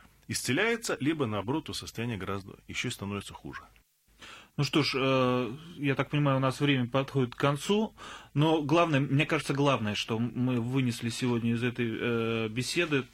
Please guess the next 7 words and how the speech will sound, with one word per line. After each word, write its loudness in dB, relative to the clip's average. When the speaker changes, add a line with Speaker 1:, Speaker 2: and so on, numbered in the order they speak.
Speaker 2:
то, 2
что 0
тело 2
столь -2
же 0
важный, -2
э, -2